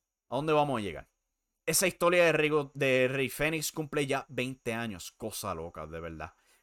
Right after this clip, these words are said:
Pero eso fue un momento histórico, o sea, del dos mil al dos mil tres, este, digo, el dos mil dos al dos mil tres, esa historia,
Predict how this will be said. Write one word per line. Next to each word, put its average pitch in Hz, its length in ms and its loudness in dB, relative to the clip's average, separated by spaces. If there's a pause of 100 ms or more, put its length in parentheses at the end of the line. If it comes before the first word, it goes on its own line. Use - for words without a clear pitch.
(120)
Pero 101 220 0
eso 120 200 -2
fue 131 140 -6
un 139 80 -2
momento 120 380 -4
histórico, 120 480 0
o 110 40 -6
sea, 120 140 -2
del 98 160 -4
dos 98 160 -8
mil 104 220 -4
al 131 100 -2
dos 113 120 -6
mil 113 260 -6
tres, 123 520 0
este, 104 240 -12
digo, 107 140 -4
el 92 100 -6
dos 92 120 -8
mil 104 180 -6
dos 120 120 4
al 113 100 2
dos 107 120 -4
mil 107 220 -6
tres, 110 220 -6
esa 135 160 -6
historia, 135 580 0